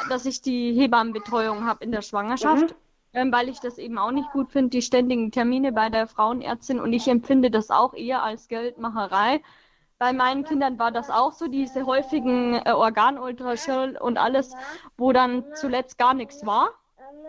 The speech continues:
Speaker 2: Mhm.
Speaker 1: Und jetzt ist es so, dass ich dieses Mal überhaupt keine Hebamme hab, sondern nur die vom Geburtshaus, wenn wir denn da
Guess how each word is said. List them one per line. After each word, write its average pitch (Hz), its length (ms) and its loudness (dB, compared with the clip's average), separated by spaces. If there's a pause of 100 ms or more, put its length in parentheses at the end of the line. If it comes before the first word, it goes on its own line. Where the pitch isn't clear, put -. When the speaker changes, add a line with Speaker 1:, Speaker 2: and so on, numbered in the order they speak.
(140)
Speaker 2:
Mhm. 226 340 -6 (120)
Speaker 1:
Und 269 300 4
jetzt 254 180 0
ist 285 160 -4
es 285 140 0
so, 285 120 4
dass 277 180 0
ich 262 100 -10
dieses 285 320 -2
Mal 247 160 2
überhaupt 254 500 0
keine 214 260 -2
Hebamme 196 460 -2
hab, 190 200 -4
sondern 220 340 -2
nur 262 180 6
die 262 240 0
vom 240 540 -2
Geburtshaus, 226 800 -2
wenn 220 200 0
wir 214 140 4
denn 208 260 2
da 202 280 6